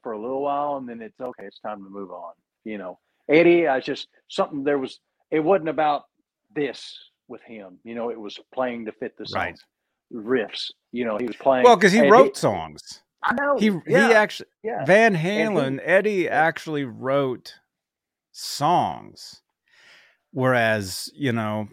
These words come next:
Speaker 2: some
Speaker 1: Yeah.
Speaker 2: of that other instrumental guitar stuff, it's not really, it's just, some of it's just, like,
Speaker 1: Yeah.
Speaker 2: jamming along
Speaker 1: That's all it is, you know.
Speaker 2: over stuff.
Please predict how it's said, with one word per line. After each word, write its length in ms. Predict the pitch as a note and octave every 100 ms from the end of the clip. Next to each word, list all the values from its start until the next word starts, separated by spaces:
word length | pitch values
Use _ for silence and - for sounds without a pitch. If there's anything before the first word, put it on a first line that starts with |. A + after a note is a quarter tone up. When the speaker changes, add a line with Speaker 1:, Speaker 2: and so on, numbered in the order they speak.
| _ _
Speaker 2:
some 320 | - E3 D#3+
Speaker 1:
Yeah. 140 | D3 B2+
Speaker 2:
of 60 |
that 220 | C3 C3
other 320 | C3 B2+ A#2+ C3+
instrumental 680 | B2+ - C3+ C#3 B2+ A2+ G2+ _ _ _ _ _ _ _ _ _ -
guitar 360 | B2+ D3 D3+
stuff, 460 | D3+ C3 G#2+ G2 -
it's 220 | A2 -
not 260 | B2+ D3 -
really, 220 | B2+ B2
it's 120 | A2
just, 300 | - B2 - _ _ _
some 240 | - D#3
of 100 | C#3
it's 100 | A2
just, 200 | - G#2+
like, 200 | A2+ G2 E2 _ _ _ _ _ _ _
Speaker 1:
Yeah. 100 | C#3
Speaker 2:
jamming 440 | G2 G#2+ C#3 C#3 A#2+
along 640 | A2+ C3+ D3 B2+ A#2 G2+ - -
Speaker 1:
That's 200 | C#3+ D#3
all 220 | B2+ B2+
it 60 | C3+
is, 300 | D#3 F#2+ - _ -
you 140 | C#3
know. 80 | G2+
Speaker 2:
over 260 | A#2 F#2+ F2+
stuff. 680 | - G2 E2 - - -